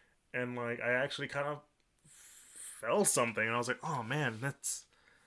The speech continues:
that sucks." Especially, like, when there's the little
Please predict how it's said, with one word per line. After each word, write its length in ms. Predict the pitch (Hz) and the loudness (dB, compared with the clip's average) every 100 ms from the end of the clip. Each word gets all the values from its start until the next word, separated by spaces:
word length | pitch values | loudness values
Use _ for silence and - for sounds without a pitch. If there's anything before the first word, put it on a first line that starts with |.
| _ _ _ _ | _ _ _ _
that 360 | - 127 165 135 | -8 -2 -2 0
sucks." 520 | - - 151 123 - | 0 2 2 2 -2
Especially, 320 | 120 165 170 | 0 0 2
like, 320 | 156 139 - - _ _ | 2 0 -2 -20 _ _
when 600 | 135 131 127 120 117 107 - _ _ _ _ _ _ - _ - | -8 -2 0 0 -2 -8 -12 _ _ _ _ _ _ -20 _ -6
there's 140 | 123 | -4
the 80 | 135 | 0
little 300 | 139 127 | 2 2